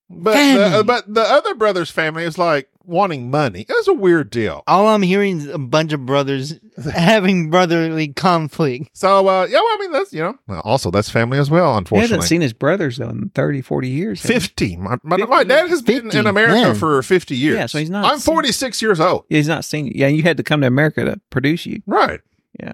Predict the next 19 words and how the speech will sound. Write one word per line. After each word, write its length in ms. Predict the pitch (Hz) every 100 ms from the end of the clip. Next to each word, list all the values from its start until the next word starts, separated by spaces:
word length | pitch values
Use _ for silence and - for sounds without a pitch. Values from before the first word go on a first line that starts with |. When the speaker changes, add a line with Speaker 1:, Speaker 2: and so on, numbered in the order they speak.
| -
Speaker 3:
so. 300 | - 78 76
Speaker 1:
'Cause 180 | 123 123
we 80 |
grow 200 | 147 165
things 220 | 151 151 123
big 220 | 175 151
here. 280 | 117 147 -
Speaker 3:
That's 240 | 135 -
right. 320 | 165 156 143 135
Speaker 1:
Which 140 | -
is 80 | 131
what 120 | 139
I 200 | 135 101
am. 160 | 76 -
Speaker 3:
So 180 | - 147
that's 180 | 151 147
interesting. 400 | 160 139 113 120
Speaker 1:
So, 380 | 180 180 170 165
uh, 640 | - 156 165 165 160 110